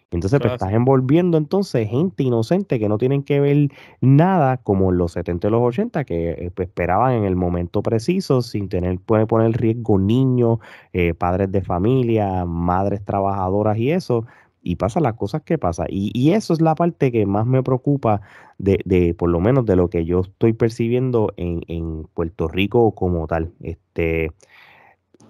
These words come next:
Speaker 1: y, y, y han pasado demasiadas cosas. Este, de-, llevan, pa-, por lo menos llevan ya tres semanas ocurriendo cosas,
Speaker 2: Sí,
Speaker 1: este,
Speaker 2: atroces, atroces.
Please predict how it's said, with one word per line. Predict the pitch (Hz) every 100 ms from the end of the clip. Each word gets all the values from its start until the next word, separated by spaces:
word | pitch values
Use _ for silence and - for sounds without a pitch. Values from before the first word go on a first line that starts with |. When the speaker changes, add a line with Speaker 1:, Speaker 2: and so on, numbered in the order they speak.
| - -
Speaker 1:
y, | -
y, | 123 117 117 117
y | 117 110
han | 107 123
pasado | 175 - 123
demasiadas | 160 113 92 95 113 127
cosas. | - 107 87 80 _ _
Este, | - 85 82 80 -
de-, | 87 85 85 85
llevan, | 87 95 123 131 -
pa-, | 95
por | 92 90
lo |
menos | 85 123
llevan | 120 120 127
ya | 110
tres | 123 131
semanas | 139 92 107
ocurriendo | 135 107 104 85 110
cosas, | 113 90 107 147 147
Speaker 2:
Sí, | 139
Speaker 1:
este, | 156
Speaker 2:
atroces, | 160 147 151 170 160 113
atroces. | 113 139 156 123